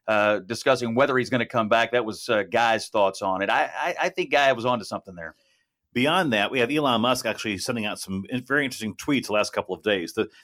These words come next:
Speaker 2: my favorite one is from two days ago. This is, this is fantastic. Elon Musk, "Chocolate milk is insanely good. Just had some." <laughs> This is, this is why Twitter was invented. But then today, literally within the last hour, if you don't follow Elon Musk, it's time to do so.
Speaker 1: Yeah.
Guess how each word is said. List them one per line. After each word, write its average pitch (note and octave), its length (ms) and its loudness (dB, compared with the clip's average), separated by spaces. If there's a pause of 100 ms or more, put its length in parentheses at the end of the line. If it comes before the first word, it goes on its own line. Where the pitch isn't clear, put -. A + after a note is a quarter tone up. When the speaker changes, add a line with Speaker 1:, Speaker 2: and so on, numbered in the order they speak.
Speaker 2:
my C3 140 4
favorite E3+ 380 2
one A2+ 240 2
is - 200 -10
from A2 160 -6
two D3+ 140 0
days A2+ 180 4
ago. D#2+ 300 -8 (560)
This D3+ 160 -2
is, C3+ 120 0
this D#3 200 0
is B2+ 80 -4
fantastic. G#2 560 -2
Elon D3 200 2
Musk, - 320 -4 (800)
"Chocolate F#3 440 0
milk G2 340 -2 (120)
is A2+ 160 -6
insanely B2+ 520 -2
good. F#2 380 -6 (380)
Just - 320 0
had G2+ 220 0
some." - 340 -6 (120)
<laughs> C3 80 2 (360)
This G3+ 140 2
is, G3 220 2 (240)
this C4 160 2
is A#3+ 100 -6 (100)
why D#3+ 140 2
Twitter F3+ 320 -4 (160)
was C#3+ 300 2
invented. B2+ 600 -6 (300)
But E3+ 140 4
then G3+ 120 4
today, F3+ 360 2
literally F3 380 2
within D3 160 -2
the C#3+ 40 2
last C3 340 2
hour, G#2+ 240 2
if F#2+ 80 -2
you B2+ 40 -6
don't C3+ 180 -2
follow C3+ 200 4
Elon A#2+ 260 2
Musk, A2 280 2
it's G#2 140 -8
time A#2 220 -2
to G#2 80 -4
do G#2+ 160 0
so. D2+ 360 -8
Speaker 1:
Yeah. F#2+ 220 -4